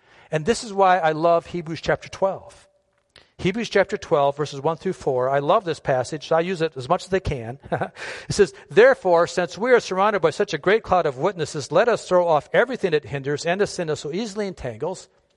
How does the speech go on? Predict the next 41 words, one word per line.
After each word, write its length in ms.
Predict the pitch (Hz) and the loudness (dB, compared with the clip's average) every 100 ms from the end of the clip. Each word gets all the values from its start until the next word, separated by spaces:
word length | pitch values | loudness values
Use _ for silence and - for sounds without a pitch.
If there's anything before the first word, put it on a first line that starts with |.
| _ _ _ - - | _ _ _ -20 -2
And 140 | 190 190 | 0 6
let 120 | 262 | 6
us 160 | 226 | 6
run 160 | 202 226 | 2 2
with 200 | 196 - | 0 2
perseverance 580 | 208 165 160 247 233 - | 0 0 -2 -2 -2 -2
the 80 | 156 | 0
race 280 | 180 185 | 2 0
marked 280 | 165 156 - | 0 -2 4
out 160 | 185 214 | 2 4
for 160 | 170 | 2
us, 180 | 151 156 | 0 0
keeping 300 | - 220 175 | -6 -4 0
our 60 | 165 | 2
eyes 320 | 175 180 - | 2 2 0
focused 340 | - 196 165 | -2 -2 -2
on 140 | 160 135 | -6 -4
Jesus, 460 | - 220 156 143 | -6 -6 -2 -4
the 120 | - 147 | -4 2
author 360 | 156 202 180 | 4 4 0
and 100 | 151 | -6
perfecter 340 | 139 - 170 147 | -2 -2 -2 0
of 80 | |
our 80 | 139 | -2
faith. 420 | - 214 175 160 - - - | -2 -2 -2 -2 -6 -20 -6
Here 160 | - 220 | 2 2
it 60 | |
is. 220 | 151 160 - - | 4 0 -4 -20
"For 180 | - 185 | -2 0
the 120 | 175 | 2
joy 520 | 170 - 196 240 254 254 | 0 2 2 4 4 2
set 360 | - 208 208 | 2 2 2
before 500 | 175 170 - 196 196 | -2 -4 0 2 2
him, 420 | 139 127 117 131 143 - | 0 -8 -10 -12 -16 -16
he 180 | - 196 | -6 -2
endured 560 | 185 160 127 254 285 247 | -2 -2 -2 2 2 0
the 80 | 208 | -4
cross, 720 | - 147 123 127 156 - - - | 0 0 2 0 0 -6 -18 -20
scorning 540 | - - 208 247 285 208 | -14 2 4 4 2 -2
its 220 | 180 - | -4 -8
shame, 640 | - - 202 165 156 220 214 | -8 -2 0 2 0 -4 -10